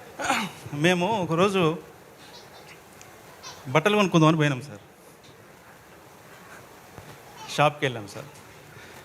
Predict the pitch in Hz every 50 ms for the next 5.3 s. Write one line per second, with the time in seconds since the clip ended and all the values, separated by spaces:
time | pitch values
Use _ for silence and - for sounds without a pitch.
0 | - - - - 143 147 147 143 165 151 151 175 170 156 151 165 170 147 - 156
1 | 151 156 165 160 156 143 135 - 135 127 - - - - - 147 160 143 - 156
2 | 165 165 - 208 190 175 - 160 160 160 151 156 151 147 135 120 110 - - -
3 | - - - - - - - - - - - - - - - - - - - -
4 | - - - - - - - - - - - - - - - - 165 170 160 156
5 | 143 139 135 135 -